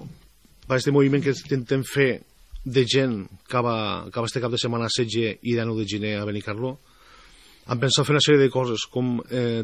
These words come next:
tallers de bonsai durant els dissabte i diumenge, divendres, dissabte i diumenge.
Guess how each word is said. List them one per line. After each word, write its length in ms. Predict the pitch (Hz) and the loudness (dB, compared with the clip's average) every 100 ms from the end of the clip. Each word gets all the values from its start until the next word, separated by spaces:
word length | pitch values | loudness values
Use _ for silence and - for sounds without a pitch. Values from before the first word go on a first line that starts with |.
| 104 | -2
tallers 240 | 120 120 | 0 0
de 80 | 131 | 0
bonsai 440 | 123 - 127 139 127 | 0 -2 -2 -2 -2
durant 260 | 127 120 123 | -2 -2 -2
els 280 | 120 110 - | -4 -6 -10
dissabte 440 | 120 113 123 117 131 | -8 -4 -4 -2 -2
i 40 | |
diumenge, 280 | 117 107 104 | -2 -4 -4
divendres, 300 | 120 127 123 | -2 -2 -2
dissabte 160 | 123 117 | -6 -6
i 20 | |
diumenge. 320 | 104 95 87 | -6 -8 -10